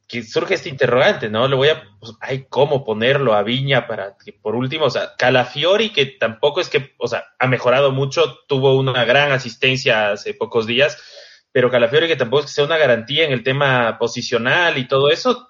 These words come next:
te da muchísima más seguridad que, que, que Reynolds.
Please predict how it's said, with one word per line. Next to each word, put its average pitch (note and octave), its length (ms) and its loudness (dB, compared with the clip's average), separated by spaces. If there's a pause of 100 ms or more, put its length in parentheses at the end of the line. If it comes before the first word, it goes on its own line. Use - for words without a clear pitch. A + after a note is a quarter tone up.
te B2+ 80 -2
da C#3 100 4
muchísima D3+ 640 -4
más E3 180 -2
seguridad D3+ 600 0
que, G#2+ 680 -4 (140)
que, - 100 -20 (100)
que A2 100 -8
Reynolds. C#3+ 680 -2